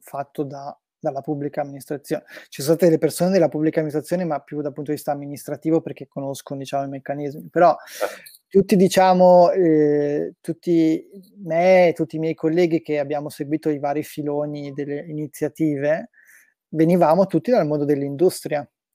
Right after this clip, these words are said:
Speaker 1: o, o alcuni di noi con esperienza imprenditoriale, no? Ehm, per cui, ehm, anche Giuseppe Virgone, che è adesso l'amministratore delegato di Pago P A, viene da, da,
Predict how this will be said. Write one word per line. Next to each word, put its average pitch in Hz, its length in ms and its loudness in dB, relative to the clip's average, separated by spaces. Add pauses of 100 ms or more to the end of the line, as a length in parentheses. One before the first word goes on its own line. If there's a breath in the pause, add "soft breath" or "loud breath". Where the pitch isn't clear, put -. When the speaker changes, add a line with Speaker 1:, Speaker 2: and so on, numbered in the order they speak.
(240)
Speaker 1:
o, 160 160 2
o 202 580 4
alcuni 175 440 0
di 180 120 0
noi 185 280 4
con 165 180 -2
esperienza 151 640 -4
imprenditoriale, 147 840 -6 (280)
no? 180 240 -14 (680 soft breath)
Ehm, 135 1200 -6 (880)
per 196 200 4
cui, 233 600 6 (100)
ehm, 156 400 -2
anche 170 220 -2
Giuseppe 156 380 0
Virgone, 156 400 0
che 143 160 -10
è 143 40 -6
adesso 139 260 -10
l'amministratore 143 440 -10
delegato 143 440 -6
di 143 80 -10
Pago 151 240 -4
P - 160 -8
A, 143 180 -2 (120)
viene 147 280 -2
da, 151 240 0 (140)
da, 160 240 -14